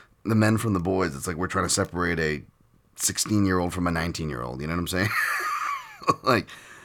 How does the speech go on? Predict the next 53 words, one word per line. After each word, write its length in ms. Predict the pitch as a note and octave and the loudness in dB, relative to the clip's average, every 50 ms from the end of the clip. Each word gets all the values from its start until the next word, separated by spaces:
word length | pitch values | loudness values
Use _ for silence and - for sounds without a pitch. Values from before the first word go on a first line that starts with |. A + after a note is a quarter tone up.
| - - - - - - - - | -20 -20 -20 -20 -20 -20 -8 -2
th-, 200 | G#2+ G#2+ A2+ G#2+ | 0 2 2 4
th-, 0 | |
th-, 400 | G#2 A2 A2 G#2 G2+ G2+ G2+ F#2+ | 4 2 2 2 2 2 0 0
there's 200 | F#2+ G2+ G#2 G2+ | 0 0 2 4
not 220 | G#2+ A2 A2 A2+ | 4 4 4 4
that 140 | G#2 G#2+ G2 | 4 4 4
much 180 | F#2+ F#2+ F2 - | 4 2 0 0
of 100 | F#2+ E2 | -2 -2
a 60 | E2 | 0
ceiling 640 | - - - G2+ F#2+ F2+ E2 D2 D2 D#2 D#2 E2 - - | 0 0 0 0 -2 -2 -2 -4 -4 -6 -8 -10 -10 -8
or 100 | - F2+ | -6 -6
projection 480 | D2 E2 D#2 D2+ F2+ F2 - - E2+ D#2 | -4 -6 -4 -2 -2 -4 -2 -4 -6 -6
difference, 340 | D2 D2+ - - D#2 C#2+ | -6 -6 -6 -8 -8 -8
regardless 460 | D#2 D#2 D2 D#2 D#2+ E2+ D#2 D2+ - - | -6 -4 0 0 0 0 0 -2 -6 -8
of 100 | D2+ C#2 | -8 -8
which 220 | D2 C#2+ - - | -6 -6 -4 -2
side 240 | - D2 C#2+ C2+ - | -2 -2 -4 -4 -8
you 180 | - - D2+ C#2+ | -10 -10 -10 -10
fancy 480 | - - G2 G2+ E2+ - - - - | -8 -6 -4 -4 -4 -4 -6 -8 -8
here. 280 | C2 - - - - - _ _ _ - - - - - - - - - _ _ _ _ - | -10 -14 -14 -14 -16 -18 _ _ _ -20 -20 -20 -20 -20 -20 -20 -20 -20 _ _ _ _ 0
Um, 640 | F#2+ G#2 G#2 G#2 G2+ G2 F#2+ G2 F#2+ F#2 E2+ D2+ - _ _ _ _ _ _ _ _ _ _ _ _ _ _ _ _ _ _ _ _ _ _ _ _ _ _ _ _ _ _ _ _ _ _ _ _ _ _ _ _ - - - _ - | 2 4 6 6 6 6 4 4 2 0 -2 -6 -10 _ _ _ _ _ _ _ _ _ _ _ _ _ _ _ _ _ _ _ _ _ _ _ _ _ _ _ _ _ _ _ _ _ _ _ _ _ _ _ _ -20 -20 -14 _ 0
that 240 | G2+ A#2 A2 F#2 - | 4 4 4 4 2
being 220 | A2+ A2 G#2+ G2+ | 2 2 2 2
said, 420 | - - B2+ B2+ B2 A2+ G2+ F#2+ - | 2 2 2 2 2 0 0 -2 -4
you 120 | - F#2+ G2 | -2 -2 0
know, 160 | F2+ F#2 E2 | 0 0 -2
Stolze, 640 | - - - G#2 G2+ G2+ G2+ - G#2+ G2 G2 G2 E2+ | -2 -4 -2 -2 -2 0 0 0 0 2 2 2 2
I 60 | F#2 | 2
was 120 | G2 F#2 | 2 2
a 60 | F#2 | 2
little 140 | F#2+ G2 G2 | 0 0 0
bit 160 | F2+ G2+ D2+ | 0 0 0
worried. 400 | D#2+ F2+ F#2 F#2 G2 A2 A#2 G#2+ - | 2 4 4 4 4 2 0 -2 -2
I, 220 | - F2 C#2+ D2 E2+ | -2 0 0 2 2
I 20 | |
misread. 500 | F#2 F#2+ F#2+ E2 - D#2 E2+ F2+ G2 G2+ | 2 2 0 -2 -2 0 0 2 2 2
I, 220 | G2+ E2 D#2+ D2+ | 2 2 2 0
I 40 | E2 | 0
didn't 260 | F2 E2 E2+ E2+ D2+ | -2 -2 -2 -4 -4
see 160 | D#2 - - F2+ | -4 -4 -4 -2
that 160 | F2 F2 D#2+ | -2 -2 -2
he 80 | E2+ | -2
actually 240 | E2 D#2 - - F2+ | -2 -4 -4 -8 -8
fought 220 | - - F2 E2+ C#2+ | -4 0 0 0 0
at 60 | B1+ | -2
lightweight 300 | D2 E2 C#2 B1+ D2+ D#2 | -4 -4 -4 -4 -6 -6
before, 320 | E2 E2 - F#2+ F#2 F#2 | -8 -8 -4 -2 -2 0
even 160 | F#2 E2+ F2 | 0 0 -2
though 120 | E2+ E2 C#2+ | -2 -2 -2
it 40 | A1 | -4
was 100 | C#2 D#2+ | -4 -4
a 40 | |
loss. 580 | D#2 D#2 D2+ D#2 E2+ F#2+ A#2+ C3+ - - - - | -4 -2 0 0 2 2 0 -2 -4 -8 -10 -12